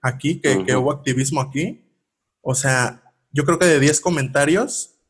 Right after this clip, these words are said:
Speaker 1: ocho eran de, "No deberían existir, si quieren ser gays sean, pero en otro lado, si quieren",
Speaker 2: Sí, sí, sí.
Speaker 1: no sé si los viste, y la neta, o sea, de que me pasaba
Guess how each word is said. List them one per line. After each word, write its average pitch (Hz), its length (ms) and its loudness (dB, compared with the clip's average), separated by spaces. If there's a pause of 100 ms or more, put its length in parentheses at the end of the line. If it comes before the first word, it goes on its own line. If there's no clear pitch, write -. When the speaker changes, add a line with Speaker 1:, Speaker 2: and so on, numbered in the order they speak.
Speaker 1:
ocho 180 640 -2 (840)
eran 151 360 -2
de, 120 680 -2 (520)
"No 160 120 -2
deberían 139 280 2
existir, 175 680 -2 (520)
si - 180 -10
quieren 147 440 -2
ser 143 220 0
gays 139 220 0
sean, 131 260 0
pero 120 160 -2
en 120 60 -6
otro 117 200 -4
lado, 156 600 -2 (320)
si 139 240 -6
quieren", 147 360 2
Speaker 2:
Sí, 139 100 -2
sí, 160 80 -2
sí. - 200 -6
Speaker 1:
no 147 100 -2
sé 180 100 2
si 190 100 0
los 139 160 2
viste, 147 280 -2
y 143 100 0
la 143 100 2
neta, 147 520 0 (320)
o 139 120 -2
sea, 147 180 4
de 139 100 2
que 139 100 0
me 135 140 4
pasaba 156 840 2